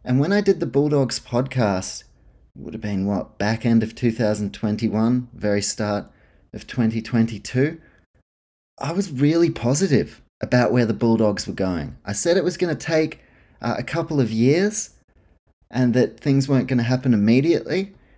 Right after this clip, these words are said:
but I kept saying, like, they've got their guy, Trent Barrett, they've got the coach there, they're really trying to put the right systems in place.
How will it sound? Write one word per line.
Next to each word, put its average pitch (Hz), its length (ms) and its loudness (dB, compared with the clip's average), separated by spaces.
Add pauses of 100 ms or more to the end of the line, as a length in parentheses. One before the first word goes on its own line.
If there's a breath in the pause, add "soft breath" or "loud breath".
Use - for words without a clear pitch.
(240 soft breath)
but 147 100 -2
I 160 80 -2
kept 180 220 -4
saying, 170 400 0
like, 104 280 -4
they've 135 220 2
got 196 280 -2
their 127 180 2
guy, 123 500 -2 (320)
Trent 151 340 -4
Barrett, 143 460 0
they've 101 140 -8
got - 180 0
the 135 60 -8
coach 143 460 0
there, 143 320 0 (220 loud breath)
they're 107 200 0
really 131 560 4 (240 soft breath)
trying 131 240 2
to 120 40 2
put 135 220 -2
the 123 80 0
right 117 260 2
systems 156 640 -4
in 156 100 -4
place. 147 500 -2